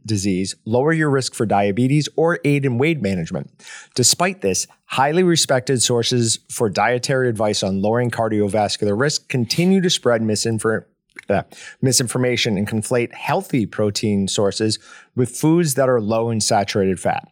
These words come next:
In two thousand fifteen, I described the conflict occurring in the nutritional scientific community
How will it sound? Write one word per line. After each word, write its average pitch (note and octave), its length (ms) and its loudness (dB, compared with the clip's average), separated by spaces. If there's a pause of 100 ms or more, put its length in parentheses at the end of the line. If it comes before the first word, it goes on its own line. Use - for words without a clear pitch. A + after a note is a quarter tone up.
(100)
In A2 140 2
two E3+ 220 2
thousand D3 420 2
fifteen, E3 460 2
I A#2 80 2
described G#2+ 540 0 (120)
the G#2+ 120 0
conflict G#2 560 -2
occurring B2 480 -2 (440)
in B2+ 240 2
the G#2 260 4
nutritional E3+ 480 0
scientific C#3+ 460 -2
community A#2 580 0